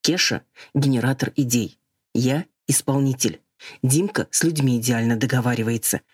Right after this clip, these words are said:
а Семен — рационализатор. Он Кешины проекты со всех сторон просчитывает и все варианты учитывает.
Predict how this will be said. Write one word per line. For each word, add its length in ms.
а 100
Семен — 460
рационализатор. 960
Он 180
Кешины 380
проекты 540
со 180
всех 220
сторон 320
просчитывает 720
и 80
все 200
варианты 460
учитывает. 680